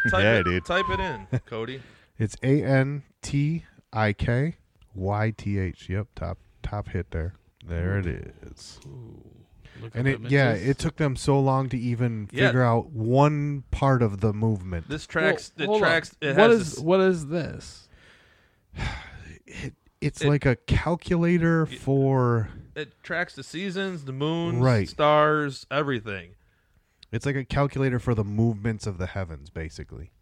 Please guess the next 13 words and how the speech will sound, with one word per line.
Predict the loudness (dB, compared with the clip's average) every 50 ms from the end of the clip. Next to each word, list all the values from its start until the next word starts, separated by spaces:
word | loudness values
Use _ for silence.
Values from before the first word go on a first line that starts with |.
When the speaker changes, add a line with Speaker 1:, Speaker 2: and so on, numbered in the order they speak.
| _ _ -20 -20 -20 -20 _ _ _ _ _ _ _ _ _ _ _ _ _ _ _ _
Speaker 2:
The | -10 -10
first | -10 -8 -8 -6 -6 -6 -6 -10 -14 -20 _ _ _ _ _ _ _ _ _ _ _
computer. | -12 -6 -2 0 2 2 2
Speaker 3:
Yeah, | 2 0 -2
first | -2 -4 -4 -2 0
Speaker 2:
Bas-, | -2 -2 -4 -6 -10 -16 -20 _ _
that's | -10 -10 -8 -6
what | -4 -4 -2
it | -2 -2 -4
is. | -4
Speaker 3:
computing | -4 -4 -4 -4 -4 -4 -4 -4 -6 -8
device. | -8 -8 -8 -8 -8 -10 -10 -12 -12 -8
Speaker 2:
Yeah, | -6 -6 -4 -6 -8